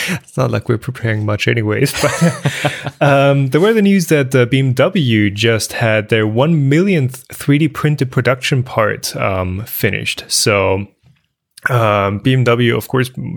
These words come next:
German automaker, and they have kind of started to embrace three D printing in their processes. So I think one of the first things was,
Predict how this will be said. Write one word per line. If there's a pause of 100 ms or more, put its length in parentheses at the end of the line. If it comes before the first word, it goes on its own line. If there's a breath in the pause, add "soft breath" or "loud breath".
(140)
German
automaker,
and
they
have
kind
of
started
to
embrace
three
D
printing
in
their
processes.
So
I
think
one
of
the
first
things
was,